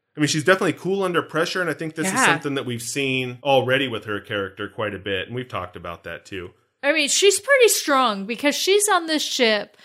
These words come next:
Speaker 2: with all these pirates, not knowing what they're gonna do to her. And yet she's sitting there gonna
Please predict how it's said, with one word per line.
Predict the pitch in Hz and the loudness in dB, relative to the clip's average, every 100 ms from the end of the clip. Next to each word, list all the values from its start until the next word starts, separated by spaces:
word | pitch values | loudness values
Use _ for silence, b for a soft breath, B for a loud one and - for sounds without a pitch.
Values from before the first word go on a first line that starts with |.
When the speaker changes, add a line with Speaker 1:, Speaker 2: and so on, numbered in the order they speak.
| b b | b b
Speaker 2:
with | 247 247 | 4 8
all | 247 285 | 8 6
these | 339 - | 4 2
pirates, | - 254 220 175 208 - - - - _ _ _ _ | 4 4 4 0 -6 -8 -10 -12 -12 _ _ _ _
not | 262 320 269 | 2 4 4
knowing | 247 226 214 202 | 2 0 0 0
what | 226 226 | 0 0
they're | 226 | -2
gonna | 220 202 190 | -2 -2 -2
do | 202 208 | 0 0
to | 190 | -2
her. | 185 165 185 b b b | -4 -4 -8 b b b
And | - 240 | -2 2
yet | 254 220 226 | 4 4 4
she's | - 311 339 339 294 - - - | 2 4 4 2 -2 -4 -6 -4
sitting | - 320 311 240 | -2 0 -2 2
there | 214 208 | 2 2
gonna | 226 214 196 | 0 0 -2